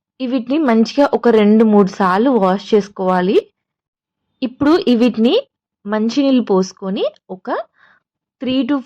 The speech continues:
four అవర్స్ కనీసం నానబెట్టి పెట్టుకోవాలి. ఇప్పుడు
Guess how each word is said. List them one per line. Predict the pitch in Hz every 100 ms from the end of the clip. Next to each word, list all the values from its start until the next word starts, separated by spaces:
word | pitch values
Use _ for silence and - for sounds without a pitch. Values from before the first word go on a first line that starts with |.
| 233
four | 220 208
అవర్స్ | 180 175 226 247 240 - -
కనీసం | 190 190 214 240 269 381 - _ _
నానబెట్టి | 196 185 190 196 185
పెట్టుకోవాలి. | - 165 - - 170 175 196 466 - _ _ _ _ _ _ _ _ _ _ _ _ -
ఇప్పుడు | 254 269 370